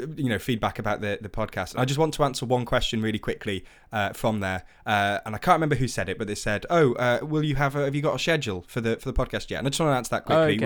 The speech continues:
Speaker 1: which is, uh, no.
Speaker 2: No, <laughs> absolutely not.
Speaker 1: There we go.
Speaker 2: And we probably w-, won't anytime soon. Um, I'd say we're probably aiming to have, like, at le-,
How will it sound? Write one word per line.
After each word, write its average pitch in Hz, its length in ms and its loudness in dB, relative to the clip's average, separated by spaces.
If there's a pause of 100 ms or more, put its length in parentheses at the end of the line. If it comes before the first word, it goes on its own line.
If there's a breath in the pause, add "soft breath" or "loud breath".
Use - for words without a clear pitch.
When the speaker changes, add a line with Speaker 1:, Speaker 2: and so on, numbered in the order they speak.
Speaker 1:
which 123 120 -4
is, 120 160 -2
uh, 123 140 2
no. 139 400 4 (1000 soft breath)
Speaker 2:
No, 143 320 4 (120)
<laughs> - 140 -4
absolutely 156 600 4
not. 131 240 -2
Speaker 1:
There 139 100 6
we 123 80 2
go. - 80 4
Speaker 2:
And 185 100 6
we 202 60 0
probably 226 220 4
w-, 156 200 -2 (240)
won't 147 360 4
anytime 131 480 -2
soon. 117 420 -4 (320 soft breath)
Um, 135 480 -2 (260)
I'd 156 200 2
say 170 640 2 (520)
we're 165 200 0
probably 170 240 4
aiming 156 280 4
to 151 120 0
have, 139 100 2
like, 135 140 0
at 135 80 -10
le-, 135 80 -8